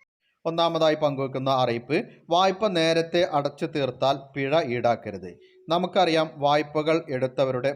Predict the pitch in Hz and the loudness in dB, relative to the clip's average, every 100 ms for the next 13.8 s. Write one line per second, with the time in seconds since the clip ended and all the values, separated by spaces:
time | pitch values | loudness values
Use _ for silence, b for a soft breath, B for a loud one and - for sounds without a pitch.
0 | 143 131 139 143 151 151 151 123 120 120 | -2 0 4 4 4 0 -2 -4 -4 -4
1 | 147 139 135 131 123 113 123 226 B B | -10 -8 -6 -4 -4 -2 -4 -4 B B
2 | 180 180 208 233 214 185 - 156 156 147 | -4 -2 0 0 2 -2 0 -4 -4 -4
3 | 147 180 196 190 196 190 156 147 143 135 | -4 0 0 -2 -2 0 2 2 2 2
4 | 127 123 139 - 135 143 - 202 131 113 | 0 0 -4 -2 -2 -2 -4 -6 -2 -2
5 | 117 113 110 104 101 90 82 - _ _ | -2 -4 -4 -6 -6 -6 -8 -16 _ _
6 | - 185 202 208 185 190 190 156 165 175 | -4 0 0 0 0 -2 2 0 0 2
7 | 156 143 143 160 143 135 131 135 147 135 | 2 2 -2 -2 2 2 0 0 0 0
8 | 131 135 131 131 147 139 135 143 156 - | 0 0 0 -2 -4 0 0 0 -4 -4
9 | 190 - - 135 127 151 135 127 120 139 | -4 -4 -4 -4 -4 -8 -2 0 2 2
10 | 147 B - 180 214 220 156 151 165 165 | -2 B -2 0 0 -2 0 0 0 0
11 | 180 - 135 139 131 156 135 123 120 120 | 0 0 2 2 0 -6 -2 -2 0 -4
12 | 120 135 110 104 - 117 101 95 90 87 | -2 -4 -4 -8 -6 -8 -8 -12 -14 -18
13 | _ b b 202 226 233 220 | _ b b -2 2 4 4